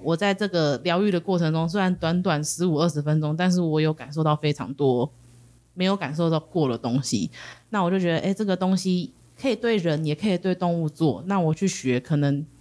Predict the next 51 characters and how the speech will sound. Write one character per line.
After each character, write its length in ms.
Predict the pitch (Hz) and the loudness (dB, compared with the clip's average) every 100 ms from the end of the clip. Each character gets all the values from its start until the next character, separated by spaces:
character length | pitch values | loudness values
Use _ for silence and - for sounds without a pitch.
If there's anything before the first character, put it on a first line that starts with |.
| - - | -20 -16
也 140 | - 175 | -2 0
是 140 | 233 | 0
一 40 | 214 | 0
件 120 | 214 | 2
很 140 | 180 | 2
好 160 | 180 139 | 0 -2
的 60 | |
事 140 | 151 160 | -2 0
情 140 | 139 | 0
啊， 60 | 120 | 0
就 120 | 170 | 0
是 80 | 165 | 0
我 100 | 143 | 0
可 140 | 180 | 2
以 60 | 160 | 0
做 140 | - | 0
个 120 | 147 | -4
结 280 | 156 143 120 | -4 0 0
合， 300 | 139 - 82 - - - - | 0 -2 -6 -8 -18 -20 -16
然 140 | - 175 | -4 0
后 60 | |
我 60 | 165 | 0
可 140 | - | 0
以 60 | 170 | -2
帮 240 | - 156 | 0 0
动 180 | 160 156 151 | 2 2 2
物 60 | |
疗 260 | 139 120 107 | 0 0 0
愈， 200 | 135 90 - - | -2 -2 -10 -4
然 100 | 147 | 0
后 40 | |
一 40 | 175 | 2
方 180 | 160 | 2
面 180 | 165 156 | 2 2
我 80 | 156 | 2
也 40 | 143 | 0
可 140 | 160 | 0
以 160 | 143 117 | -2 -2
帮 180 | 165 175 | 0 0
自 120 | 175 | 2
己 260 | 180 123 147 | -2 -4 -2
或 100 | 170 | 0
者 60 | 165 | 0
帮 200 | 165 165 | 0 0
我 120 | 131 | -2
的 80 | 127 | -2
亲 220 | 170 165 | 0 2
朋 180 | 147 151 | 2 2
好 160 | 139 | 2
友 120 | 139 120 | 0 -2
做 360 | 165 151 101 | 0 0 -2